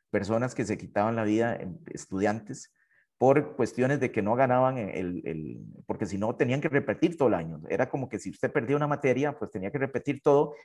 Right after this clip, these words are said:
En el caso de los rusos, es-, les daban más chance que a nosotros, ¿verdad? Porque eran rusos, ¿verdad? Este, pero no podían perder u-, una materia. O sea,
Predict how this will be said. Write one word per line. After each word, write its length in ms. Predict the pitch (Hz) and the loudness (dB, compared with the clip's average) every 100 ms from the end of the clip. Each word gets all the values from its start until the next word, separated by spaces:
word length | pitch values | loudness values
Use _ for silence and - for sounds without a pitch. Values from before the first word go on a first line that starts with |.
| _ | _
En 140 | - 101 | -8 -6
el 120 | 98 | -2
caso 280 | 135 143 151 | 4 4 4
de 80 | 156 | 0
los 120 | 151 | 2
rusos, 540 | 165 170 165 - _ _ _ _ _ _ | 2 2 -8 -12 _ _ _ _ _ _
es-, 360 | 104 107 104 - | -2 -2 -2 -4
les 160 | 110 | 2
daban 200 | - 131 | 4 4
más 140 | 151 151 | 4 2
chance 300 | - - 165 | 2 2 0
que 80 | 160 | 0
a 20 | |
nosotros, 460 | 160 160 156 - | 2 2 0 -4
¿verdad? 300 | 110 - 127 156 | -8 -4 -4 -4
Porque 280 | - 107 | -4 -2
eran 220 | 120 117 113 | 0 -2 -2
rusos, 300 | 147 175 139 | -2 -2 -8
¿verdad? 260 | 92 123 | -8 -6
Este, 600 | - 98 - 98 90 87 85 _ _ _ _ - - 107 _ | -6 -8 -2 -2 -2 -6 -12 _ _ _ _ -20 -20 -20 _
pero 320 | - 151 170 147 | 6 8 8 6
no 200 | 131 131 | 2 4
podían 340 | 127 123 131 | 4 4 0
perder 340 | 113 92 101 - _ | -4 -4 -6 -8 _
u-, 160 | 85 - | -12 -8
una 160 | 101 101 | -4 -4
materia. 340 | 82 78 65 _ | -6 -10 -14 _
O 280 | _ _ - | _ _ 4
sea, 440 | - 98 - - | 4 4 -4 -18